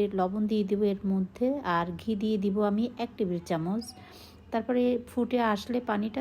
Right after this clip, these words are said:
তারপরে দিয়ে দিব দুই কাপ শুকনা আতপ চালের গুঁড়া দিয়ে দিলাম এখানে আমি। দুই কাপ পানির সাথে দুই কাপ চালের গুঁড়াই নেবেন কিন্তু,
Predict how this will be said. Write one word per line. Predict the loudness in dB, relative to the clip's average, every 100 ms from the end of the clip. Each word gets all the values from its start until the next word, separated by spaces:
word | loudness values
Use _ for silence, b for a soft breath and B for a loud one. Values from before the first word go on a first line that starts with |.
| -4
তারপরে | -6 -4 -2 -2 -2
দিয়ে | -2 -2
দিব | -2 -2 0
দুই | 0 0 0
কাপ | -2 -2 -6 -20 -20 -20 -16
শুকনা | -6 -6 -2 -2 -2 -6
আতপ | -4 -6 -6 -4
চালের | -2 0 -2 0
গুঁড়া | 0 0 0
দিয়ে | 0 0
দিলাম | 2 0 0 -4
এখানে | -4 -4 -2 -2
আমি। | 0 0 0 B B -16 -12 -6 -2
দুই | -2 -2
কাপ | -4 -4 -4
পানির | -2 -2 -4
সাথে | -4 -4 -2
দুই | -4 -2
কাপ | -4 -8 -6
চালের | -4 -2 -2 -4 -2
গুঁড়াই | 0 2 2
নেবেন | 0 0 0 0
কিন্তু, | -2 -2